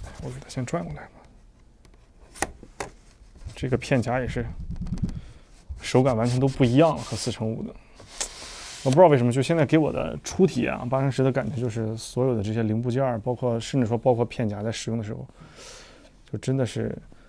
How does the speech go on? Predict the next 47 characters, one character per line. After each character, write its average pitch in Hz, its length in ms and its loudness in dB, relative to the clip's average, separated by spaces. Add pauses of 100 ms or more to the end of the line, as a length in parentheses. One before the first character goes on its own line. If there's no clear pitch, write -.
(680)
要 127 120 6
更 175 220 8
加 117 100 4
的 110 100 4
小 - 200 2
心 - 180 -6
翼 120 40 -6
翼。 - 280 -10
就 - 140 -4
感 120 120 0
觉 117 80 0
这 147 120 4
个 139 60 4
机 170 220 2
器 151 220 4
和 135 260 6
很 110 220 0
多 127 140 4
它 143 100 0
的 143 100 4
机 156 240 0
构 147 140 4
都 147 140 6
特 - 180 0
别 143 80 6
的 151 120 8
脆， - 520 6 (2250)
就 131 120 0
这 151 120 6
种 139 140 8
使 - 180 0
用 131 80 4
体 120 160 0
验 120 140 2
是 110 100 0
跟 123 160 4
原 113 220 2
来 113 160 2
是 117 140 -2
完 113 180 2
全， 120 180 -2 (220)
完 - 140 -6
全 113 120 -8
不 135 120 -8
一 110 80 -6
样 78 100 -6 (100)
的。 156 80 -16